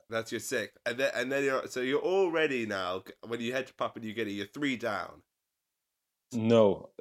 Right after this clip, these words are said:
Speaker 2: Papua New Guinea was two down because
Speaker 1: Two
Speaker 2: I failed
Speaker 1: down.
Speaker 2: on Aconcagua, so I switched to the volcanic Seven Summits.
Speaker 1: Ah, I
Speaker 2: From
Speaker 1: see.
Speaker 2: researching, yeah, yeah. Uh,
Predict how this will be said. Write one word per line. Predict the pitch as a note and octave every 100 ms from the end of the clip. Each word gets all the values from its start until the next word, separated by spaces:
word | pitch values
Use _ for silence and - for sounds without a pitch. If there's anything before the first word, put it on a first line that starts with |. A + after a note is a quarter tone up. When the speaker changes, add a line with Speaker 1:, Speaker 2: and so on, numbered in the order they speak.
| -
Speaker 2:
Papua | A#2+ A#2
New | B2+
Guinea | A2 B2+ B2
was | G#2+ G2
two | - C3+
down | G#2+ G2+ F2 D#2
because | F2 - G#2+
Speaker 1:
Two | G#2+
Speaker 2:
I | D3
failed | C#3+ C3+ A#2+
Speaker 1:
down. | A2+
Speaker 2:
on | A2
Aconcagua, | A2+ A#2+ - B2+ A#2 A#2+
so | - G#2+
I | G2
switched | G2 - B2+ C3 - - _
to | -
the | G2+ F#2+
volcanic | G2+ G2 A2+ G#2
Seven | - G2+ F#2
Summits. | E2+ F#2 E2 - - - _ _ _ _ -
Speaker 1:
Ah, | A2+ A2+ A2+ A2+
I |
Speaker 2:
From | A2+ B2
Speaker 1:
see. | A2
Speaker 2:
researching, | B2+ A#2 A2 - G2+ F2+
yeah, | F2+
yeah. | F2 E2 D#2 _ _ _ _
Uh, | - G#2+ A2 A2